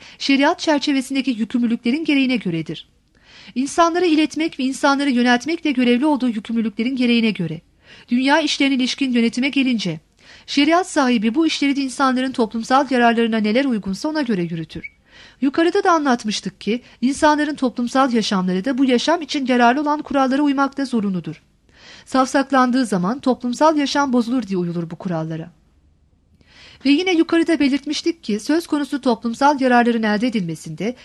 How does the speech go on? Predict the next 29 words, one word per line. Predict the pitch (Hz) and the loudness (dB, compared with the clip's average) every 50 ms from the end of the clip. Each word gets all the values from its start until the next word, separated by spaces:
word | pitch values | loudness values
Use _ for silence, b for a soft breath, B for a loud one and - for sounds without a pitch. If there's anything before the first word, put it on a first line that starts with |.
| B B _ | B B _
devlet | 262 262 277 269 320 359 - - | 2 2 4 4 2 0 0 -2
ve | 320 311 | 0 2
devlet | 302 294 285 330 349 - | 2 2 2 0 0 0
gücü | - 262 - | -2 -2 0
yeterlidir. | 285 269 254 247 - 240 226 208 190 175 - 170 160 - - _ _ _ B B B B B B B - | 0 0 0 0 0 0 0 0 0 -4 -6 -10 -14 -14 -16 _ _ _ B B B B B B B 0
Bununla | 247 269 339 349 339 277 | 0 0 2 0 0 2
birlikte | 247 240 196 180 170 - - 180 240 B B B B | 2 2 2 0 -2 -2 -4 -4 -4 B B B B
şeriat | - - 254 247 247 269 320 320 | -2 0 2 4 4 2 2 0
hükümlerine | 311 277 - 277 262 254 254 277 285 | 0 0 0 0 2 2 0 2 0
de | 311 | 2
uyulduğu | 277 240 208 180 180 175 165 | 2 2 0 0 -2 -6 -4
zaman | 156 165 160 165 175 233 | -4 -4 -4 -4 -4 -6
söz | 262 - 277 320 349 - | -4 -2 0 0 0 0
konusu | - 294 269 262 - 254 | -2 -4 -4 -4 -4 -2
toplumsal | - 240 214 - 233 220 220 - 262 285 285 247 | -2 -2 -2 -2 -6 -6 0 2 2 2 4 2
yararlar | 214 190 175 170 190 233 269 247 | 2 2 2 2 0 0 2 2
daha | 269 294 | 2 2
eksiksiz | 262 262 254 - - 247 - - 254 - | 2 0 -2 -4 -8 -8 -6 -6 -6 -6
sağlanabilir. | - 214 180 165 165 165 156 156 151 - 156 160 - - - _ _ _ B B B B B B B | -4 -4 -4 -4 -4 -6 -8 -8 -8 -10 -12 -12 -14 -16 -20 _ _ _ B B B B B B B
Çünkü | - - 359 359 359 330 | -6 -6 0 0 0 2
şeriat | - - 269 247 262 294 320 320 - | 2 2 4 4 4 4 2 0 -2
sahibi | - 262 240 226 220 196 220 | -2 0 0 0 0 -2 -4
söz | - - 311 330 - | -2 -2 -2 -2 -2
konusu | - 285 262 247 - - | -2 -4 -4 -4 -4 -2
toplumsal | 254 240 240 - 233 233 - 269 269 269 240 | -2 -2 -2 -2 -6 -4 0 0 0 2 2
yararları | 247 233 226 220 220 214 240 233 | 2 4 4 2 2 0 -2 -2
daha | 233 214 208 180 | 0 0 0 -2
iyi | 170 156 151 | -2 -4 -6
bilir. | 160 151 156 160 - - | -10 -10 -12 -14 -16 -20